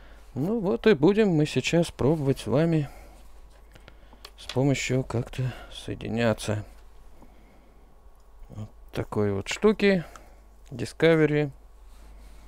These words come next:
Третий. У меня есть и четвертый, ну, что-то я решил третью именно. Так, ну это питание, понятно. А дальше пошли там ножки в следующем порядке.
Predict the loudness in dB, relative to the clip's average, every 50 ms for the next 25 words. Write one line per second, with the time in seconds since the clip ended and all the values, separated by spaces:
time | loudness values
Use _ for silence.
0 | -20 -20 -20 -20 -20 -20 -20 -20 -8 0 6 8 8 8 8 4 -4 -10 -10 -14
1 | -20 -20 -20 -20 -8 -2 0 2 4 4 4 2 2 0 -2 -2 -4 -4 -4 -4
2 | -4 -2 2 4 6 6 6 6 4 2 2 2 2 2 2 2 2 0 -2 -6
3 | -14 -18 -16 -2 0 0 2 2 2 4 4 4 4 2 0 0 0 0 0 0
4 | 0 0 0 0 0 -2 -6 -8 -8 -8 -8 -10 -12 -14 -16 -20 -20 -20 -20 -20
5 | -8 -6 -6 -6 -6 -6 -4 -2 -2 -2 -2 -6 -10 -6 -6 -6 2 6 6 6
6 | 6 4 2 -2 -8 -10 -12 -16 -18 -20 -20 -20 -20 -20 -20 -20 -6 -4 -2 -2
7 | 0 -2 -4 -4 -6 -12 -16 -16 -12 -10 -8 -6 -4 -2 -4 -4 -4 -2 -2 -2
8 | -2 -2 -2 -4 -4 -2 -2 -2 -2 -2 0 -2 0 0 -2 -2 -2 -2 -2 -2
9 | -4 -2 -2 -2 -2 -2 -4 -12 -20 -20 -20 -20 -20 -20 -20 -20 -20 -20 -20 -8
10 | 2 6 6 6 6 6 0 -4 -6 -6 -4 -4 -2 -2 -2 -2 -4 -6 -8 -8
11 | -8 -8